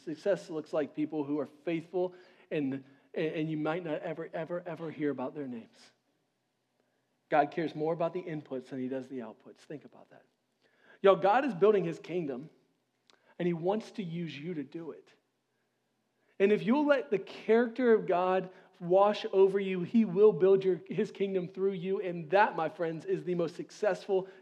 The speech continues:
thing that could ever happen. Like, did you know that what you fill your minds with is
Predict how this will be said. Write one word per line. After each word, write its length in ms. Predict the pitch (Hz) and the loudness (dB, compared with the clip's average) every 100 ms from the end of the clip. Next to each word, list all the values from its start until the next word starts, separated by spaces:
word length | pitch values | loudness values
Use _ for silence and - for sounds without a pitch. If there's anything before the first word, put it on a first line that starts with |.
| _ | _
thing 200 | 196 175 | 4 4
that 120 | 165 | 2
could 100 | 151 | 0
ever 240 | 165 160 156 | 0 0 0
happen. 360 | 151 - 131 - _ _ _ _ - | -2 -4 -8 -12 _ _ _ _ 2
Like, 100 | 220 | 6
did 140 | 226 | 6
you 80 | 233 | 6
know 200 | 233 233 | 8 8
that 120 | 240 | 8
what 180 | 208 214 | 8 6
you 80 | 226 | 4
fill 260 | - 240 233 | 0 2 4
your 140 | 208 | 4
minds 420 | 190 190 214 196 | 4 4 4 0
with 220 | 185 233 | -2 0
is 100 | 214 | 0